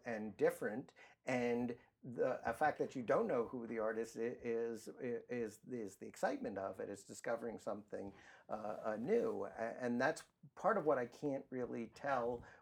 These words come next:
with the, that bottleneck, whether it's that, that not enough fashion companies are trying these th-, things,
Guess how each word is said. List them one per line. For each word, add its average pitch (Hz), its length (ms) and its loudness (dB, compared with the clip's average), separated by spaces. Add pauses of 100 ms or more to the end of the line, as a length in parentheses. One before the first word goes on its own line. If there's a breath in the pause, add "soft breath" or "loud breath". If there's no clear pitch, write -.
with 123 360 0 (280)
the, 110 80 -4 (140)
that 104 220 0
bottleneck, 110 520 2
whether 113 300 2
it's 110 160 -2
that, 113 320 2
that 120 180 0
not 135 200 2
enough 131 260 0
fashion 123 340 -2
companies 113 420 -4
are 101 100 -6
trying 127 520 -2
these - 220 -4
th-, 87 220 0 (120)
things, - 360 0